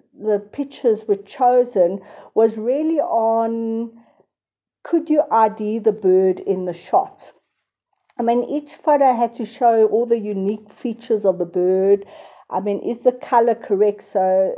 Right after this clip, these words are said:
the, the photograph had to be taken in good light with no, uh, background encroaching on, on the picture. Um, does the whole bird appear?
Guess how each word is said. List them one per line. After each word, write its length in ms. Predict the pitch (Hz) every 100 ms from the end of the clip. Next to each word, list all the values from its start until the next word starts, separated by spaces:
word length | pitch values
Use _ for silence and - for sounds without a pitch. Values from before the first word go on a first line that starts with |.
| -
the, 300 | 196 190 185
the 320 | 180 185 185 _ -
photograph 520 | 226 220 208 196 190
had 200 | 196 196
to 60 | 202
be 120 | 202
taken 520 | - 202 196 - 196
in 180 | 180 175
good 280 | 170 202 202
light 400 | 190 196 196 196 - - -
with 200 | - 165
no, 680 | 190 185 202 208 202 196 190
uh, 360 | - 185 175 -
background 640 | 196 214 - 214 202 196 190
encroaching 1120 | 185 - 220 196 196 - 214 196 196 190 185
on, 380 | - 190 190
on 260 | 185 185 190
the 60 | 190
picture. 760 | - 220 202 - - 196 190 - - - -
Um, 320 | - 175 175
does 240 | 170 208 208
the 80 | 208
whole 320 | - 214 233
bird 420 | 165 190 185 214
appear? 760 | 214 - - 247 220 208 233